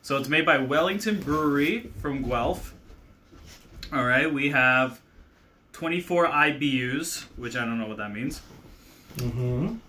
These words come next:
Speaker 1: It says here, serving temperature is six to ten degrees, which this can is six to ten degrees.
Speaker 2: I don't think so.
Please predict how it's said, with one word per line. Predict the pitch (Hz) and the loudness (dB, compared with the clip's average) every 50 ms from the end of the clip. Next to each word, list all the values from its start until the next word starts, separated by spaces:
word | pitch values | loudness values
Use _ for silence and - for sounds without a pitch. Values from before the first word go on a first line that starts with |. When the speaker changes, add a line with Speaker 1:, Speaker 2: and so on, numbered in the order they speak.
| - - | -10 -10
Speaker 1:
It | 127 - | -8 -6
says | - - 143 139 139 139 135 | -2 0 2 2 2 0 -2
here, | - 147 139 139 | 0 0 0 0
serving | 139 135 - 175 175 170 185 175 | 0 0 0 0 2 0 -2 -2
temperature | - 180 175 175 175 170 - 170 165 | -2 -2 -2 -2 -4 -2 0 2 2
is | 160 160 160 | 2 2 0
six | - - 202 196 - - | -2 -4 -4 -6 -8 -8
to | - 180 | -8 -10
ten | - - 175 165 156 | -4 -2 -2 -2 0
degrees, | 147 139 131 131 139 147 160 180 214 208 - | -2 -4 -2 0 0 0 0 0 0 -2 -4
which | 143 131 127 127 - - 143 127 - - | -4 -4 -4 -6 -8 -10 -10 -12 -14 -16
this | - - 131 127 131 127 | -18 -14 -8 -6 -6 -6
can | - - - 131 120 120 117 | -6 -6 -4 -4 -2 -2 -2
is | 117 117 117 113 | -2 -4 -4 -4
six | - 120 110 110 - - | -4 -6 -6 -8 -8 -10
to | - 101 | -10 -8
ten | - - 113 110 110 107 104 101 - | -8 -6 -6 -6 -6 -6 -8 -8 -10
degrees. | 117 - - - 110 104 120 143 147 - - - - - - | -12 -10 -8 -8 -8 -6 -6 -6 -6 -8 -10 -14 -16 -10 -6
Speaker 2:
I | 147 139 131 123 | -2 0 0 0
don't | 123 117 113 110 | 0 -2 -6 -6
think | - 127 120 110 | -6 -6 -6 -6
so. | - - 110 | -8 -10 -10